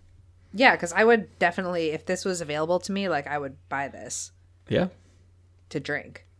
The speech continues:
Speaker 1: I really
Speaker 2: Okay.
Speaker 1: like that, 'cause I like that it's sweet without being that, like, sticky sweet. And it's
Speaker 2: Okay.
Speaker 1: not, like, overly bitter.
Speaker 2: I, I will let you have, have your rating. <laughs> I'm just kidding.
Speaker 1: Thank you, Robbie.
Speaker 2: <laughs> So for, um,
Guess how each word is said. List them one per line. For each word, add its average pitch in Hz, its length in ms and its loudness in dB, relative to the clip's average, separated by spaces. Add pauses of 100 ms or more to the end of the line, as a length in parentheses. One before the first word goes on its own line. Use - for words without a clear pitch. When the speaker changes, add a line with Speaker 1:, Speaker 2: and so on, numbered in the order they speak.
(140)
Speaker 1:
I 165 80 -2
really 180 200 4
Speaker 2:
Okay. 170 60 4
Speaker 1:
like 233 220 2
that, 135 200 -6
'cause - 140 -2
I 180 80 6
like 175 260 2
that 180 160 2
it's 156 160 -2
sweet 170 320 -2
without 156 280 -2
being 156 180 -4
that, 135 180 -6
like, 143 160 -12
sticky 139 560 -4
sweet. 110 460 -10 (560)
And 165 180 2
it's 196 120 2
Speaker 2:
Okay. 175 80 -2
Speaker 1:
not, 156 140 -2
like, 156 280 -2
overly 151 440 0
bitter. 127 400 -10 (1300)
Speaker 2:
I, 110 100 -2
I 104 180 4
will 107 160 4
let 110 240 4
you 117 60 4
have, 104 680 4 (520)
have 98 280 -2
your 92 120 -2
rating. 92 340 -4 (200)
<laughs> - 220 -8
I'm - 60 -4
just - 120 -8
kidding. - 160 0 (600)
Speaker 1:
Thank 202 280 0
you, 285 140 -2
Robbie. 254 360 -4 (360)
Speaker 2:
<laughs> - 240 -6
So 165 180 12
for, 135 440 6 (140)
um, 95 480 2